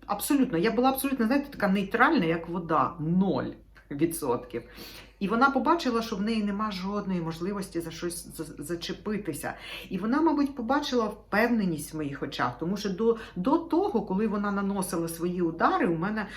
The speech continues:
знаєте, так, <laughs> я була настільки розгублена, ну, чи розгублена, як сказати, охуєвша просто від того, що таке може відбуватися в стоматології, щоб отак залазили тобі в душу, в труси, такі питання приватні тобі задавали.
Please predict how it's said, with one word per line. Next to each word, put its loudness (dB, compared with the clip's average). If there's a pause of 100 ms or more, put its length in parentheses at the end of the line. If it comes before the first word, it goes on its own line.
(100)
знаєте, 0
так, -2
<laughs> -6
я 6
була 2
настільки -2
розгублена, 2 (140)
ну, 4
чи -2
розгублена, 2
як -2
сказати, -2
охуєвша 0
просто -4
від -6
того, 0
що -6
таке -2
може 2
відбуватися -2
в -8
стоматології, 0 (100)
щоб -4
отак 6
залазили 2
тобі -2
в -2
душу, 4
в -8
труси, 0 (260)
такі -2
питання 4
приватні 2
тобі 0
задавали. 0